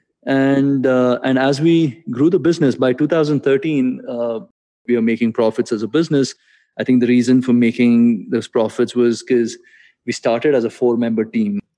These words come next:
For the first two years, we were, like, fifteen, twenty, and, uh, our first bunch of customers were all revenue generating. They were all active and doing between ten to twenty trades a day. And so they were all revenue generating customers. Uh, one thing I kind of always knew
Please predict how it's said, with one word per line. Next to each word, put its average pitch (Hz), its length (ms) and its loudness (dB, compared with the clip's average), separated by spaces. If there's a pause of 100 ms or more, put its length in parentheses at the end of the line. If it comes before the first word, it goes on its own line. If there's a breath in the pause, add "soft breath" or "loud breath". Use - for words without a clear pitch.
(160)
For 113 80 -12
the 113 80 -4
first 131 300 -2
two 120 100 -2
years, 117 300 0
we 113 80 -2
were, 110 60 0
like, 104 180 -2
fifteen, 117 340 -2
twenty, 107 420 -6
and, - 320 -8 (240)
uh, 113 220 -2
our 113 160 0
first 147 340 -4
bunch 127 200 -2
of 117 80 -12
customers 120 440 -4
were 113 100 -4
all 127 160 0
revenue 120 340 -2
generating. 110 460 -6
They 120 80 0
were 123 140 2
all 123 260 0 (320)
active 127 420 -2
and 117 120 -2
doing 110 300 -2
between 113 580 0
ten 120 200 0
to 113 80 0
twenty 107 260 -2
trades 107 320 -2
a 110 60 -6
day. - 180 -4 (420 soft breath)
And 127 140 -2
so 147 80 0
they 131 120 2
were 131 100 4
all 147 180 2
revenue 123 300 4
generating 113 640 0 (100)
customers. - 580 -6 (460)
Uh, 117 420 0 (280)
one 135 300 0
thing 165 420 0
I 135 100 -2
kind 139 180 -2
of 131 100 0
always 123 440 2
knew 123 400 2